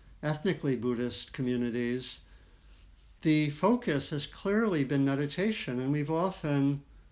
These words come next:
uh, neglected ethics. We focus a lot on meditation, even to the point where often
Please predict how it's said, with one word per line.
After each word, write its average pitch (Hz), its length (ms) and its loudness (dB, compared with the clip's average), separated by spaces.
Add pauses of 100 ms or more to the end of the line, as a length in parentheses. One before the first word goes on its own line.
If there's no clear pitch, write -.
(240)
uh, 139 180 2
neglected 147 960 0
ethics. - 680 -4
We 135 100 -2
focus 151 460 -2
a - 20 -4
lot 143 220 2
on 135 160 0
meditation, 131 800 -2 (400)
even 247 320 4
to 220 160 0
the 175 100 0
point 175 460 2
where 156 420 2
often 160 800 0